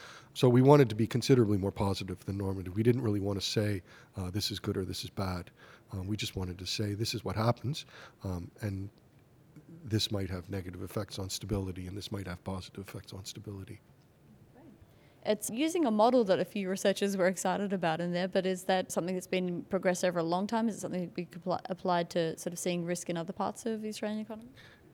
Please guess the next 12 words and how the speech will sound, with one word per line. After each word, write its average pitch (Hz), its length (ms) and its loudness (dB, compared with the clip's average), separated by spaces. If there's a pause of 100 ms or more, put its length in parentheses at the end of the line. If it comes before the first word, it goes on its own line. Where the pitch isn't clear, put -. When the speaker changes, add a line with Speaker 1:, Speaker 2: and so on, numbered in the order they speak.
Speaker 1:
It's, - 420 4
it's 151 200 10
a 165 60 12
model 165 260 12
that 147 140 10
we're 151 180 10
actually 139 340 8
all 147 160 12
quite 131 280 8
excited 98 360 2
about. 87 320 -2 (120)
Um, 101 400 4